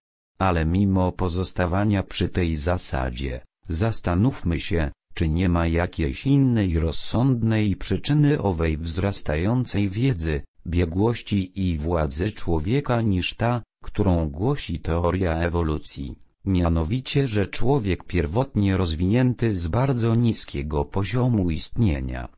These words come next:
obecnie osiągnął wyższe stadium, wiek intelektu.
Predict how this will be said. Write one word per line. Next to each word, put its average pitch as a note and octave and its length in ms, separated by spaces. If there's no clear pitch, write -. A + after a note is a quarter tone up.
obecnie F#2+ 720
osiągnął D#2 680
wyższe E2 480
stadium, B1+ 840
wiek B2+ 380
intelektu. E2 840